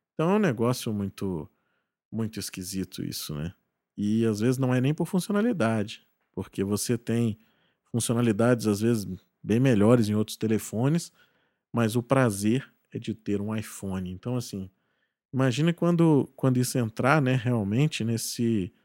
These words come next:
nesse mercado de, de veículos. Então, assim, isso aí eu acho que promete uma, uma mudança um pouco, né, brusca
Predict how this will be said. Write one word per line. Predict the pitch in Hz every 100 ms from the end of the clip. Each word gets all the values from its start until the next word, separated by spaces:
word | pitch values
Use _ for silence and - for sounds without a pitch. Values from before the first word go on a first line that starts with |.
| _ _ _ _ _
nesse | 117 123 -
mercado | 123 120 - - 110 113 110
de, | 110 117 107 117 113
de | 104
veículos. | 107 120 113 110 - 92 - - - _ _ _ -
Então, | 104 101 107
assim, | 104 104 98 90 _ _
isso | - 104
aí | 101
eu | 107
acho | 104 104 -
que | 113 110 110 - _ _ _ _ _ -
promete | 160 151 113 135 151 - - 95 85 _
uma, | - 117 120 120 120 120 113 104 90 - _ _ _ _ _ _
uma | 127 135
mudança | 135 139 104 110 135 127 - 101
um | 95
pouco, | 95 107 107 - - 113 107 87 - _ _ _
né, | 90 104 120 -
brusca | 92 113 135 151 131 - - 87 -